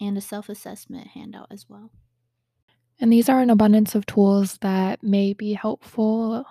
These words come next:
Speaker 2: but you're also welcome to journal independently or do whatever works out for you. Um, but these can be some really helpful tools.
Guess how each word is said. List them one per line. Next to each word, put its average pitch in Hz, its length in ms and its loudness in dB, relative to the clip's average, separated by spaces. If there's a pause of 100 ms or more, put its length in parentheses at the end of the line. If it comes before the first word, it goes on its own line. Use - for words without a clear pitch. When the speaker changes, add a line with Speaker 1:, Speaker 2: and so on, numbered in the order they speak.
(220)
Speaker 2:
but 233 140 2
you're 226 160 2
also 220 340 0
welcome 202 480 2
to 185 480 0
journal 185 360 -2
independently 233 840 -4
or 220 80 -2
do 226 180 -2
whatever 220 380 -2
works 208 280 -6
out 202 180 -6 (100)
for 220 120 -6
you. 220 360 -4 (580)
Um, 190 140 2
but 190 160 -2
these 196 200 0
can 208 200 -2
be 202 80 0
some 190 200 -6
really 180 200 -2
helpful - 400 -10
tools. - 640 -10